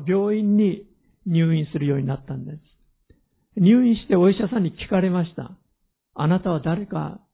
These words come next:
許す、許さなきゃならない人があるんじゃないですか」って。牧師としてそう言われるのは非常に辛いことだと思いま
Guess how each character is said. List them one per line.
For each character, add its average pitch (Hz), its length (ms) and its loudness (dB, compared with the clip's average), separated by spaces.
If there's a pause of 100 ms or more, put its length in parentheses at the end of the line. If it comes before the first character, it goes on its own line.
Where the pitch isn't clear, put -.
(100)
許 165 260 -2
す、 - 240 -12 (800)
許 190 260 -4
さ 214 80 -4
な 214 120 -6
き 214 80 -12
ゃ 180 60 -4
な 160 120 -4
ら 156 60 -6
な 156 120 -6
い 143 40 -6
人 - 180 -6
が 139 120 -6
あ 160 60 -4
る 208 80 -4
ん 202 60 -2
じ 190 60 -6
ゃ 156 40 -6
な 147 120 -6
い 147 60 -8
で 139 120 -10
す - 100 -20
か」 143 120 -14
っ - 40 -20
て。 - 120 -20 (680)
牧 185 300 -4
師 - 140 -10
と 185 120 -4
し - 80 -14
て 143 180 -12
そ 147 80 -8
う 143 40 -8
言 139 100 -6
わ 139 80 -6
れ 143 80 -6
る 143 100 -10
の 131 80 -8
は 135 120 -12 (160)
非 180 100 -14
常 156 120 -2
に 147 100 -6
辛 175 280 -4
い 170 60 -4
こ 160 100 -8
と 147 100 -6
だ 135 120 -6
と 139 100 -10
思 139 140 -10
い 139 60 -6
ま 135 140 -10